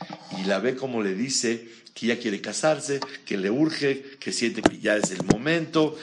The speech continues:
que Hashem Ya'azor, etcétera, etcétera. Pues acabó la historia muy bonito y se regresó Raheli.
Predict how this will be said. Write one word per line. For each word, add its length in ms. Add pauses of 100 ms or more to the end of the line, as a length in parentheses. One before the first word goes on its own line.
(220)
que 60
Hashem 320
Ya'azor, 640 (220)
etcétera, 480
etcétera. 480 (2000)
Pues 340
acabó 320
la 60
historia 340
muy 160
bonito 380
y 40
se 140
regresó 400
Raheli. 560